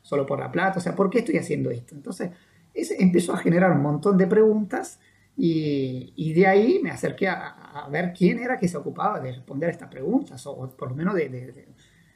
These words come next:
de, de estudiarlas, y, y fue ahí que me acerqué a la filosofía.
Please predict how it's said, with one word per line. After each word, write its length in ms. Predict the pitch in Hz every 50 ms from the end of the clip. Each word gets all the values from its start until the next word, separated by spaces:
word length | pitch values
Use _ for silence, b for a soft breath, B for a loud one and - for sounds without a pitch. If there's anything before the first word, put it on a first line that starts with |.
| b b -
de, 280 | 131 135 135 131 131
de 100 | 127 131
estudiarlas, 680 | 123 123 - - 135 135 156 202 220 196 160 135 - -
y, 160 | - - -
y 40 | 127
fue 180 | - - - 151
ahí 120 | 165 170
que 120 | 170 - 330
me 180 | 330 262 160
acerqué 340 | 131 127 - - - - 147
a 20 |
la 80 | 147 139
filosofía. 580 | - 170 147 127 - 156 - - 160 160 135